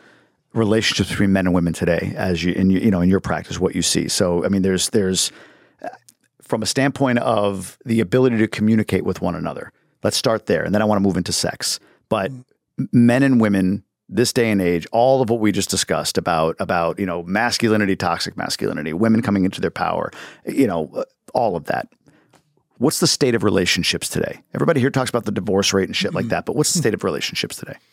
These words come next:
Speaker 2: You know, I think there's, there's, there's probably multiple camps with this, but there's, there's,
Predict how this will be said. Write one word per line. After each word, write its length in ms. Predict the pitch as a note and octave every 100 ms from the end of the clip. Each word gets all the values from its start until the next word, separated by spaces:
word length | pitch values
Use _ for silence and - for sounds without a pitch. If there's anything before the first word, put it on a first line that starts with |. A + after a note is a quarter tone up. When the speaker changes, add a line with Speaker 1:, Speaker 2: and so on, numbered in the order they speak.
| _ - - - _ _ _ _ _ _ _
Speaker 2:
You 100 | A#3
know, 140 | A3 A3
I 60 |
think 220 | - C#4+
there's, 280 | C#4 G#3+ D3+
there's, 260 | G#3+ F3+ - _ -
there's 120 | E3+
probably 240 | - A3+
multiple 400 | C#3+ D#3+ D#3 D#3
camps 580 | - - C#3+ B2+ C3 -
with 140 | C#3 B2
this, 220 | B2 -
but 160 | D3+
there's, 240 | D3 C#3 D#3+
there's, 360 | D#3 D3 -